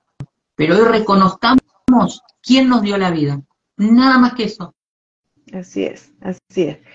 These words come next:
Speaker 2: Reconociendo entonces hoy la vida, honrando la vida, honrando nuestro presente.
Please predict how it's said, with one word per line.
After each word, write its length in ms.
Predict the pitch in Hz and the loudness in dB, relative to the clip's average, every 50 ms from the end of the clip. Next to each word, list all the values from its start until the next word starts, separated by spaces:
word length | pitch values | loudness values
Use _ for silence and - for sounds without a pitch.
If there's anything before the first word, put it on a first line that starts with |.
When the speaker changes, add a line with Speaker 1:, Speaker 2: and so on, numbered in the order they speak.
| - _ _ _ | -20 _ _ _
Speaker 2:
Reconociendo 640 | 226 208 214 240 220 226 220 220 - 262 240 240 262 | -8 -6 -4 -2 -2 -2 -4 -4 -6 -6 -6 -6 -8
entonces 420 | 269 269 269 262 262 - - 262 277 | -8 -8 -8 -10 -10 -10 -12 -12 -10
hoy 120 | 262 262 269 | -8 -8 -8
la 140 | 254 254 262 | -8 -10 -10
vida, 400 | 262 277 277 285 294 285 277 254 | -10 -14 -12 -12 -12 -12 -10 -12
honrando 480 | 226 214 233 233 233 240 247 254 262 | -12 -12 -12 -12 -12 -12 -12 -10 -10
la 160 | 262 254 226 | -10 -10 -12
vida, 440 | 214 220 254 262 277 277 285 294 277 | -12 -14 -14 -14 -12 -12 -12 -12 -12
honrando 420 | 262 233 220 220 220 214 214 226 240 | -14 -14 -14 -14 -16 -16 -16 -16 -16
nuestro 320 | 240 247 240 - 233 214 | -16 -18 -18 -20 -20 -18
presente. 720 | - 208 196 - _ 247 247 254 262 269 - - 294 294 | -18 -20 -20 -18 _ -16 -16 -16 -16 -18 -16 -16 -16 -16